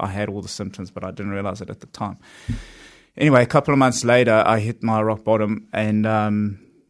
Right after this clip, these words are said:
you know, it was, I woke up one morning and, um, you know, I don't want too much details, but the way I felt inside was, "What have I become?" You know, and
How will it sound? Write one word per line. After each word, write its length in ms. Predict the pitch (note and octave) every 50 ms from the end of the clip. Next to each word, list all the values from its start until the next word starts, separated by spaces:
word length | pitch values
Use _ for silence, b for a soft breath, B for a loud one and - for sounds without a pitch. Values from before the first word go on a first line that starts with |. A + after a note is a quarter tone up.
| _ -
you 160 | - A2 A#2
know, 320 | A#2 A2+ A2 G#2+ G#2+ G#2+ -
it 220 | - A2 A2+ -
was, 560 | - A#2 A2+ A2 G#2+ G#2 - - - - - -
I 60 | -
woke 280 | A2 A#2 A#2 A#2 A#2 A#2+
up 180 | G#2+ - -
one 160 | A2 A2 G#2+ G#2+
morning 580 | A2 A2+ A2 G#2+ G#2 G#2 G#2 G2+ G2+ F#2+ G#2 -
and, 540 | - G#2 G2+ G2+ G2+ G2+ G2 G2 F#2+ G2 - - - - - - _ -
um, 600 | F#2 G2 G2 F#2+ F#2+ F#2+ F#2+ F#2 F#2+ - A#2 A#2+ A2+ _ -
you 80 | A#2+
know, 60 | A#2 A2
I 20 |
don't 0 |
want 200 | A2+ A2+ A2 G#2+
too 100 | - G#2
much 220 | G#2+ G#2+ G#2+ -
details, 440 | - A#2 A2 G#2 - A2 G2+ G#2 G#2
but 160 | - G#2+ G2+
the 60 | - A2
way 120 | A2+ A2+
I 40 | A2
felt 320 | G2+ - A#2 A2 A2 -
inside 400 | A2 G2 - - G2 G#2 G2+ -
was, 520 | G#2+ G#2+ G#2 G#2 G2 G2 - - - - - _ _ _ -
"What 200 | - G#2+ A2 A2
have 100 | A2 G2
I 80 | G2+ F#2
become?" 640 | G2+ G2 - - G#2+ G#2+ G#2+ F#2 F#2+ F#2+ A#2 D#3+ -
You 140 | - G#2+ G2+
know, 320 | G2+ G2+ G#2 G#2 G#2 G#2+ - -
and 500 | - G#2 G#2+ G#2 G#2 G#2 G#2 G2 -